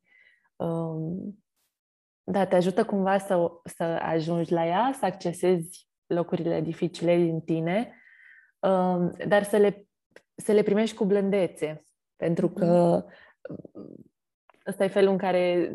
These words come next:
Speaker 1: scrie ea, asta predică cumva prin, prin fiecare, fiecare cuvânt din carte.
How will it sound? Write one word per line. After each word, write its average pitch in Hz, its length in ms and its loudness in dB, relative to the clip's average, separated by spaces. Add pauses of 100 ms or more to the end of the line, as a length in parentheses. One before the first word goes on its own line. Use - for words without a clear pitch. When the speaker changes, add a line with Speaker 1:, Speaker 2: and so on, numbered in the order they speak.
Speaker 1:
scrie 214 440 6
ea, 185 480 4
asta 175 680 -4 (440)
predică 196 720 6
cumva 175 640 2 (140)
prin, 170 320 0
prin 170 300 -4
fiecare, 175 440 0
fiecare 175 360 -6
cuvânt 170 320 -6
din 196 160 -8
carte. - 520 -8